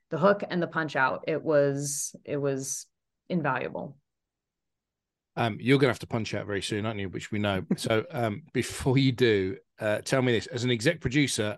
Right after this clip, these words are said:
Speaker 2: will you have a hand in casting? Have you got your family in mind for this picture?
Speaker 1: You know, I don't. I don't write with any actors in mind, 'cause that just feels weird, first of all, to be like, you know, "Oh, I'm gonna write in this actor." No, I would never have that kind of,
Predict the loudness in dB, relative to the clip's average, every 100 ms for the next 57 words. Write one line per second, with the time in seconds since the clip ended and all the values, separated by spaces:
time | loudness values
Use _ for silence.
0 | -2 0 2 2 2 2 2 0 -2 -2
1 | 0 0 -2 -6 _ _ -8 -4 -4 2
2 | 4 4 4 6 4 2 0 0 0 -2
3 | -6 _ _ -2 0 2 2 0 -2 -6
4 | -4 -4 -4 -4 -6 -2 -4 -6 _ _
5 | _ _ -6 0 0 2 0 2 0 0
6 | 2 2 2 0 0 2 2 0 -2 -2
7 | 0 0 0 -2 -4 -4 -4 -2 -2 -2
8 | -2 -4 0 0 -2 -4 -2 -2 -2 0
9 | 0 0 -2 -2 -2 -2 0 -2 -4 -2
10 | 2 2 0 -4 -10 -8 -6 -8 -6 0
11 | 2 2 0 0 0 2 2 2 0 0
12 | 2 2 2 -2 -2 -2 0 2 2 2
13 | 2 0 -2 -2 0 0 0 -2 -4 -4
14 | -4